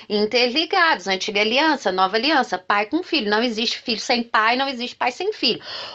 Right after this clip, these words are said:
Os judeus, eles creem no Pai sem o Filho. Os gentios aí, né, que, que construíram um novo muro de separação pra separar judeu, né,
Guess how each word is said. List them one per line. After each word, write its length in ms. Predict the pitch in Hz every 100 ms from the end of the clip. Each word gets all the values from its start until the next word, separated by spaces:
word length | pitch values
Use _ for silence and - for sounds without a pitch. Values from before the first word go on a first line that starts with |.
| -
Os 280 | 254 285 339
judeus, 760 | 277 320 233 214 214 277 311 -
eles 300 | 220 208 214 -
creem 260 | 240 226
no 120 | 233
Pai 240 | 233 208 226
sem 220 | 285 302
o 40 |
Filho. 480 | 427 - 320 269 156 - - - _
Os 360 | 233 285 311
gentios 1000 | 262 247 233 214 214 - 214 196 185 175
aí, 340 | 180 180 170 156 _ _ _ _ _ _ _ _ _ -
né, 160 | 196
que, 160 | 190 208
que 380 | - - - 202
construíram 680 | 220 202 - 196 208 196
um 100 | 190
novo 380 | 196 226 240 214
muro 500 | 196 202 226 269 190
de 100 | -
separação 760 | - - 190 165 - - 254 233
pra 120 | 190
separar 520 | - - 196 180 180
judeu, 580 | 180 151 190 220 233 - _ _ _ _ _ _
né, 260 | 170 190